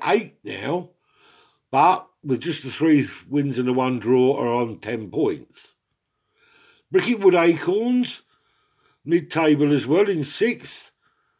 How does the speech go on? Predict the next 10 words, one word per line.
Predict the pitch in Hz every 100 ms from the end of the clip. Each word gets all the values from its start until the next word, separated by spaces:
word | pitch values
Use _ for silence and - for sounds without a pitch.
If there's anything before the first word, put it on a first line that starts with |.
| _ _
with | 135 143 143 139 135 123 - -
six | - - 208 - -
point, | - 147 143 202 - _
uh, | 131 117
sorry, | 170 110 143
six | - - 196 - -
played | - 156 135 131 165 175 - _ -
and | 120 123 143
nine | 156 135 117
points. | 95 127 156 208 - -